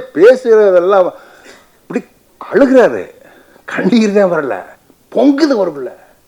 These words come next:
ஏன்னா, ஏன்னா அவரு அந்த புதுக்கோட்டை, புதுக்கோட்டை ப-, புதுக்கோட்டைக்காரரு, அந்த அறந்தாங்கி, அந்த மக்களையும் மண்ணையும் எல்லாரும் சொல்லுவோம், எழுத்தாளர்கள்லாம் சொல்லுவோம், மண்ணையும் மக்களையும் அப்படியே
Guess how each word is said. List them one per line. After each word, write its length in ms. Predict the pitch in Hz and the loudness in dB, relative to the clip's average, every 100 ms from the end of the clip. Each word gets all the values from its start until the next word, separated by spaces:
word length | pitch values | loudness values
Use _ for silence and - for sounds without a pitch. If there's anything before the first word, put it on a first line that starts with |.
| _ _ _ _ _ _ _ _ - | _ _ _ _ _ _ _ _ -8
ஏன்னா, 460 | 98 131 110 87 87 101 156 160 165 _ _ _ _ - 110 160 | -4 -4 -6 -10 -12 -6 -4 -4 -6 _ _ _ _ -14 -2 0
ஏன்னா 280 | 185 139 110 123 143 139 _ _ _ _ _ 82 | 0 -2 -6 -10 -12 -14 _ _ _ _ _ -10
அவரு 400 | 120 127 123 113 113 107 - | -8 -6 -8 -8 -10 -10 -10
அந்த 200 | 139 113 - - | -10 -12 -12 -12
புதுக்கோட்டை, 460 | 165 180 190 170 - | -10 -4 -4 -2 -6
புதுக்கோட்டை 380 | 156 180 190 160 143 123 | -10 -6 -4 -2 -4 -4
ப-, 140 | 120 - | -8 -8
புதுக்கோட்டைக்காரரு, 800 | 160 190 190 151 135 101 90 87 - 113 104 - | -6 -2 -2 0 -2 -4 -10 -12 -16 -20 _ -16
அந்த 180 | 110 110 - 107 | -14 -16 -16 -10
அறந்தாங்கி, 600 | 139 170 147 117 87 87 92 _ | -8 -6 -6 -8 -12 -14 -16 _
அந்த 260 | 95 101 98 101 | -18 -16 -18 -16
மக்களையும் 720 | 110 - - 208 190 151 120 101 | -16 -16 -14 -10 -8 -10 -12 -14
மண்ணையும் 460 | 127 180 175 127 113 | -14 -12 -10 -8 -8
எல்லாரும் 400 | 165 226 294 254 | -4 -2 -2 0
சொல்லுவோம், 360 | 220 180 120 - - - _ - - | -2 -2 -8 -12 -20 -20 _ -20 -4
எழுத்தாளர்கள்லாம் 680 | 190 226 233 233 220 220 208 | -4 0 2 2 2 0 0
சொல்லுவோம், 260 | 196 160 147 | 0 -2 -4
மண்ணையும் 460 | 196 208 190 170 175 | -8 -6 -6 -10 -10
மக்களையும் 500 | 175 202 196 190 165 | -10 -4 -2 0 -2
அப்படியே 260 | 143 185 | -6 -10